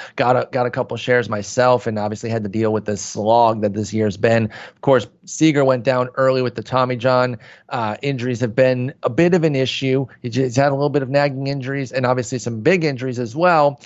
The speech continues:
So I am curious on these two. They're both gonna drop down from where they're, where they're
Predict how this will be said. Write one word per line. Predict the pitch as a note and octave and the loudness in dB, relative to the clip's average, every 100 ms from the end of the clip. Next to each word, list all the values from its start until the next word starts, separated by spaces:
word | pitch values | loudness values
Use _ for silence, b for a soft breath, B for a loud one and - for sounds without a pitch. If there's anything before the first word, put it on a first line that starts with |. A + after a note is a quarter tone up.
| B B | B B
So | - D3+ | -2 2
I | |
am | F#3+ A#3 | 2 0
curious | A3+ A3 G#3 G#3 | -2 0 0 0
on | F#3+ | 0
these | F#3+ F#3+ | 0 -2
two. | - B2 | -2 0
They're | B2+ | 2
both | C#3 E3+ | 2 0
gonna | - G#3 F3+ _ _ _ - | 0 -4 -6 _ _ _ -10
drop | - E3+ D#3+ | 0 2 2
down | D3 D3+ | -2 -4
from | D#3 D3+ | -4 -2
where | C#3+ C#3+ | 0 2
they're, | C#3 C3+ C#3 C#3+ | 2 4 2 0
where | C#3+ C#3+ | -2 -2
they're | C#3 C3+ | 0 -2